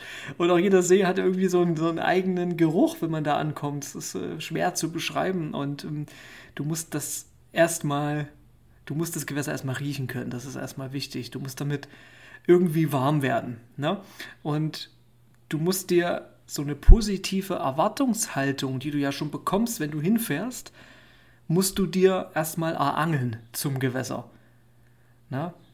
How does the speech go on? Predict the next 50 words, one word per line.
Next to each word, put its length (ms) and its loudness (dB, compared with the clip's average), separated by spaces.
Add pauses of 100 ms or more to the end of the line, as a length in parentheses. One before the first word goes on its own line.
(140)
Wenn 140 -6
du 60 0
erstmal 280 -2
an 60 -2
ein 60 -2
neues 320 -2
Revier 260 2
kommst, 260 -2
wo 60 0
du 80 0
vorher 300 -2
noch 100 -4
nicht 160 -4
geangelt 460 0
hast, 320 -6 (500)
sind 220 -2
da 100 0
schon 480 4
so 160 0
ein 140 -2
paar, 580 2 (520)
ja, 360 0
Fragezeichen 800 -2
auf, 220 -8
auf 160 -8
der 100 -8
Stirn 380 -4
oder 220 -4
ein 100 -4
paar, 420 -2
na 140 -4
ja, 300 -2 (720)
wie 160 -4
wird's 220 -2
denn 100 -2
werden, 300 0
ne? 100 -2
Und 100 -2
du 80 0
angelst 320 -2
dich 180 -4
rein 220 2
und 100 -2
wenn 80 -2
du 60 -2
dann 120 0
einen 100 -2
Fisch 240 -4
gefangen 380 -2
hast, 320 -6